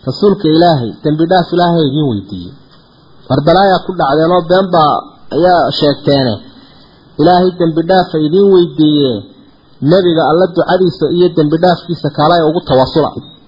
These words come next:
Le Nabiga calayhi salaatu wasalaam istikfaartiisaas tawasul bay u noqonaysaa maadaamuu nool yahay. Lawow, waxa ay jeediyeen ru'uusahum, madaxooda. Asmarooris bay bilaabeen iyo isqaloocin. Madaxay sidaa u dhufteenoo,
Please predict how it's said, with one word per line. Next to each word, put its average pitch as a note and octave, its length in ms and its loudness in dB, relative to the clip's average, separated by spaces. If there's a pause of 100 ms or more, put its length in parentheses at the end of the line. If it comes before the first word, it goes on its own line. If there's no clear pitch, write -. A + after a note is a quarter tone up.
(120)
Le C3 120 -4
Nabiga E3+ 320 4
calayhi E3 220 0
salaatu E3+ 400 -2
wasalaam D#3+ 340 -2
istikfaartiisaas D#3 1000 -4
tawasul D#3+ 380 0
bay E3 160 0
u D#3+ 40 2
noqonaysaa D3 500 0
maadaamuu C#3 440 0
nool C#3 200 2
yahay. - 300 -8 (1080)
Lawow, G#3+ 680 2 (360)
waxa E3+ 380 -4
ay D3 180 -2
jeediyeen C3 560 0
ru'uusahum, D#3 560 2
madaxooda. G#2+ 540 0 (580)
Asmarooris B2+ 680 0
bay G#2+ 160 -2
bilaabeen E2 500 -4
iyo C3+ 180 2
isqaloocin. A2+ 600 0 (420)
Madaxay B2+ 360 -2
sidaa F3 340 0
u F#3 100 0
dhufteenoo, D3+ 560 0